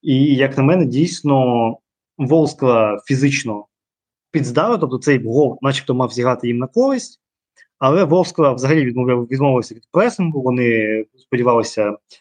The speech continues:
відбитися, а от навпаки Рух, е, спочатку з пенальті забив,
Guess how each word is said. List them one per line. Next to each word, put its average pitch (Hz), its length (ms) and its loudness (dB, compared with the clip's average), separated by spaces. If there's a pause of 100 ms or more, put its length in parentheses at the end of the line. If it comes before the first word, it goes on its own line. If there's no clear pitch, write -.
(120)
відбитися, 196 640 0 (300)
а 185 120 2
от 226 140 -2
навпаки 202 380 0
Рух, 160 400 2
е, 113 220 2
спочатку 117 500 -4
з - 80 -10
пенальті 240 400 0
забив, 196 360 0